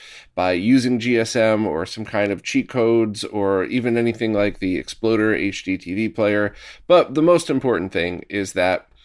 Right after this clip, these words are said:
it has the list here of what people have tried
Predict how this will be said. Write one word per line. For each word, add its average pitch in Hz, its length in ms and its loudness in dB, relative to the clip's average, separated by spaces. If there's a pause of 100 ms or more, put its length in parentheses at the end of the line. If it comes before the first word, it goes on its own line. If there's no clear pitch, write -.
(240)
it 123 160 -2
has 120 420 0
the 113 100 -4
list 110 280 -2
here 95 240 -2
of 95 200 -8
what 92 160 -8
people 92 260 -8
have 85 160 -8
tried 117 560 -2